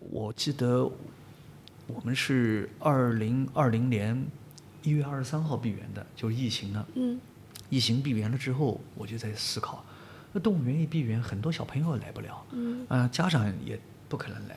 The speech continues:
Speaker 1: 了，那怎么办呢？我说我们和公众的这个联系不能就此就切断了。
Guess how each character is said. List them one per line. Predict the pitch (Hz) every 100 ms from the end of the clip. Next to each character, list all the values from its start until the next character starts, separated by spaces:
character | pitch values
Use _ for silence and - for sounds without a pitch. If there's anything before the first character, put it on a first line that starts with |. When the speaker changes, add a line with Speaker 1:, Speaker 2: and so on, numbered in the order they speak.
| -
Speaker 1:
了， | - - - -
那 | 165
怎 | 117
么 | 104
办 | 113 101
呢？ | 98 -
我 | 110
说 | - 160 - -
我 | 107
们 | 104 135
和 | -
公 | 113 139
众 | 139 127
的 | 110
这 | -
个 | 113
联 | 98 101 113
系 | - - -
不 | 117
能 | 98
就 | 107 113
此 | 110 -
就 | - 101 - -
切 | - 104
断 | 101
了。 | 92 -